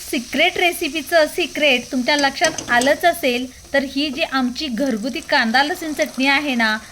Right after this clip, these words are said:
तेच तर खरं सिक्रेट आहे. तर त्याच्यामुळंच हे जे झणझणीत मटण खूप छान टेस्टी बनतं. तर तुम्हीसुद्धा, मी व्हिडिओ टाकलेलाच आहे, तर तो व्हिडिओ तुम्ही बघून घ्या आणि त्या पद्धतीने घरगुती कांदा लसूण चटणी बनवा.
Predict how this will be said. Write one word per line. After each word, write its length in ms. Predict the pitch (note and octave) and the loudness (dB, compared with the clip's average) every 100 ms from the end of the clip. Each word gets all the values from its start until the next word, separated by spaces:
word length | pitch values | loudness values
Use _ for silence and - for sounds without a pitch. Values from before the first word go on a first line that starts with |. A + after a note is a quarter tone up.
| - - | -8 0
तेच 240 | C#4+ - | 0 2
तर 100 | D#4+ - | -2 0
खरं 180 | C#4 C#4+ | 0 0
सिक्रेट 420 | C#4+ A3+ B3 B3+ | -4 -2 0 2
आहे. 340 | D4 C4+ G#3+ A3+ - - | 2 0 -2 -4 -10 -10
तर 60 | C4 A#3 | -8 -2
त्याच्यामुळंच 720 | A#3+ A#3 E4 D#4+ D#4+ D#4+ C4 B3+ - - | -2 0 -2 0 2 4 4 -2 -18 -6
हे 100 | C4 | -2
जे 120 | B3 D4 | 0 0
झणझणीत 560 | D4+ C4 A3+ D4 F#4+ | 2 2 2 0 -4
मटण 260 | E4 D4 D4 - | -4 -2 -2 -2
खूप 140 | D4 - - | -6 -6 -2
छान 240 | C4 C#4 | 0 0
टेस्टी 340 | D#4 D#4+ - | 0 -2 -2
बनतं. 460 | C4+ C#4 C4 B3 A3+ A3+ - - - | -2 0 0 2 0 0 -10 -12 -6
तर 80 | |
तुम्हीसुद्धा, 720 | A#3 C4+ B3+ F4 F4+ A#3+ B3+ C#4+ - - - | -4 0 0 0 -2 2 2 0 -6 -8 -2
मी 160 | C4 E4 | -2 0
व्हिडिओ 320 | D#4+ D#4 F4 F4+ | 0 4 4 6
टाकलेलाच 560 | D#4 C#4 C#4 D#4 E4+ | 2 2 2 2 4
आहे, 280 | F4 D#4 B3+ A#3+ | 2 2 0 -2
तर 80 | B3+ | -4
तो 140 | B3 | 0
व्हिडिओ 340 | C4 C#4+ C#4+ D4 | 0 2 0 0
तुम्ही 160 | D4 C#4+ G#3+ | 0 -2 0
बघून 380 | B3+ C4 F4+ | 0 0 -4
घ्या 200 | E4+ D4 B3+ - - - | 0 2 2 0 -8 -4
आणि 100 | A#3+ B3+ | -4 2
त्या 140 | D4+ D#4+ | 2 4
पद्धतीने 680 | F#4+ C4+ D4 D4 C4 A#3+ B3+ - A3+ | 2 2 2 0 0 -2 -4 -8 -2
घरगुती 360 | B3 A#3 C#4 | 0 0 -4
कांदा 340 | D4+ C4+ A#3+ D4 | 0 2 4 2
लसूण 280 | E4+ E4 | 0 -6
चटणी 300 | D#4 D#4+ C#4 C#4+ | -4 -4 -2 0
बनवा. 440 | D4 B3+ G#3+ G3 | 2 2 0 -2